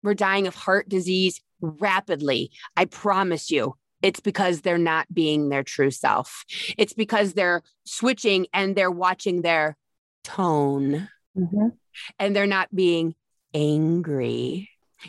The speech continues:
Speaker 1: because it makes white people uncomfortable.
Speaker 2: <laughs>
Speaker 1: Ah.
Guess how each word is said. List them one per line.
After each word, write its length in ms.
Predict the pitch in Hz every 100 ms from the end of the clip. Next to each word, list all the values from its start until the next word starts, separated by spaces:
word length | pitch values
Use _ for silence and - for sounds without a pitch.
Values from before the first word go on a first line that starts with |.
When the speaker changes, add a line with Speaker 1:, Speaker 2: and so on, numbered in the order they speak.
| -
Speaker 1:
because 240 | 247 233
it 120 | 190
makes 260 | 180 170 -
white 180 | 165 -
people 480 | 175 - 151 147 - _ -
uncomfortable. 1300 | 160 151 - 151 156 - - 156 139 123 117 143 180 _ _ - _ - - - 719 831 988 988
Speaker 2:
<laughs> 100 | 311 - 440 403 403 - 381 - 349 339 _ 415
Speaker 1:
Ah. 1700 | 240 240 226 220 214 202 190 185 180 170 170 165 160 160 156 147